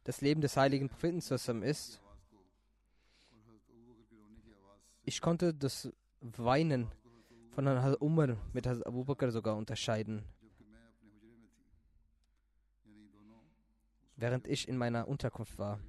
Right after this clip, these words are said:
Das heißt, dass während Hazrat Saad so krank war, haben beide geweint und sie waren in ihrer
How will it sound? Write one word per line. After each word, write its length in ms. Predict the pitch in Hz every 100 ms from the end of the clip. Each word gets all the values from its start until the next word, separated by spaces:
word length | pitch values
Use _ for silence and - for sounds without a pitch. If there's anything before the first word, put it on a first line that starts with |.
| - - -
Das 160 | -
heißt, 340 | 127 131 - _ 110 104 _ _ - _ _ 104 104 104 95 98 92 _ _ _ _ _ _ _ _ _ _ 117 113 113 113 104 98 120 117 - 104 -
dass 400 | 120 - 117 113
während 280 | 131 131
Hazrat 200 | 135 127
Saad 400 | - 123 131 -
so 180 | - -
krank 280 | - 147 135
war, 120 | 131
haben 140 | 135 117
beide 240 | 131 131
geweint 360 | 110 117 135 -
und 240 | 117 110
sie 220 | - 113
waren 160 | 113 113
in 60 |
ihrer 340 | 113 117 98